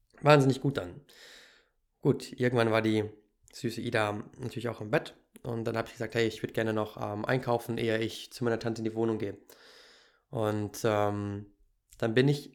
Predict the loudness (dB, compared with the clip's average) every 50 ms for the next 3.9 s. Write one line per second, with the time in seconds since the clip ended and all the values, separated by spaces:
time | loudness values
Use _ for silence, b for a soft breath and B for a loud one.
0 | _ 0 2 2 2 0 -2 -2 -2 -2 -4 -6 -10 -10 -8 -6 -6 -6 -4 -4
1 | -6 -6 -6 -6 -6 -6 -6 -6 -4 -4 -2 -2 -2 -2 -4 -10 b b b b
2 | b b b b b b b _ -16 -6 0 2 4 4 4 2 -2 -2 -2 -2
3 | -4 -4 -2 -4 -4 -4 -4 -6 -2 2 4 4 4 4 0 -4 -12